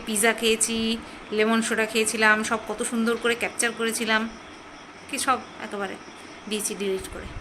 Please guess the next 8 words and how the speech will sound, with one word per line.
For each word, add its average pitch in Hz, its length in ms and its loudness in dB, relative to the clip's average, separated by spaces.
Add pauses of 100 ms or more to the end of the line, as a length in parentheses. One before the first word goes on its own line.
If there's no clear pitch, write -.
(420)
মনেই 208 340 0
ছিল 190 200 -4
না। 175 160 -10 (1500)
কি 214 120 -2
আর 214 80 -4 (140)
করা 196 180 0
যাবে 180 180 -6
বলো। 180 260 -10